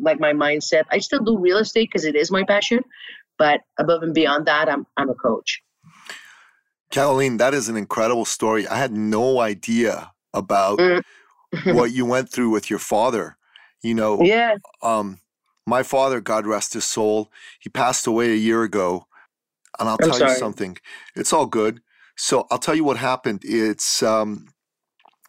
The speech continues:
Speaker 2: it's incredible because my father was a very successful man as well.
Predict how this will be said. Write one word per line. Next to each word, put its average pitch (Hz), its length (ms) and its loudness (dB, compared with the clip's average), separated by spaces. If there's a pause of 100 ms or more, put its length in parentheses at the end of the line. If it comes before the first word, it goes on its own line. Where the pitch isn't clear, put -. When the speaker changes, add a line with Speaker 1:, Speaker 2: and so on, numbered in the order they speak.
(1300)
Speaker 2:
it's - 180 -4
incredible 143 600 2
because 120 520 -2
my 120 460 -4
father 143 400 0
was 113 140 -6
a 104 40 -12
very 110 200 -2
successful - 640 -4
man 107 260 -2
as 98 160 -6
well. 101 420 0